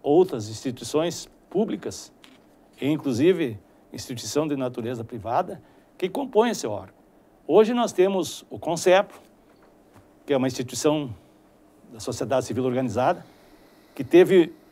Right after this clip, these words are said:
um, uma participação muito importante junto com o Ministério Público do Trabalho, junto com outras instituições,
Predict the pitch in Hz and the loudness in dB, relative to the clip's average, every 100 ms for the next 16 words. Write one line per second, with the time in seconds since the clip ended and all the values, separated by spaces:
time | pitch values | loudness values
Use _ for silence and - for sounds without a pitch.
0 | _ _ _ - 147 147 143 127 127 113 | _ _ _ -10 -4 -2 -2 -2 -4 -6
1 | 107 104 104 113 143 135 - 131 120 277 | -8 -10 -8 -4 -2 -4 -6 -4 2 2
2 | 196 143 117 151 156 190 233 247 - 147 | 2 -2 -6 -4 2 4 6 4 0 -4
3 | 147 123 156 185 202 - - _ _ _ | -4 0 2 2 -2 -10 -20 _ _ _
4 | _ _ _ _ 113 160 170 123 139 127 | _ _ _ _ -2 0 -2 -4 -4 -4
5 | - 131 123 143 139 117 117 123 107 117 | -2 -4 -2 -4 -4 -6 -6 -6 -2 2
6 | 156 165 139 98 151 - - 135 123 165 | 2 2 -2 -6 -10 -10 -8 -4 0 0
7 | 165 123 98 - - _ _ _ _ 120 | 0 -6 -8 -14 -20 _ _ _ _ -16
8 | 110 120 135 - 139 185 190 - | -10 -10 -10 -4 -2 -2 -6 -14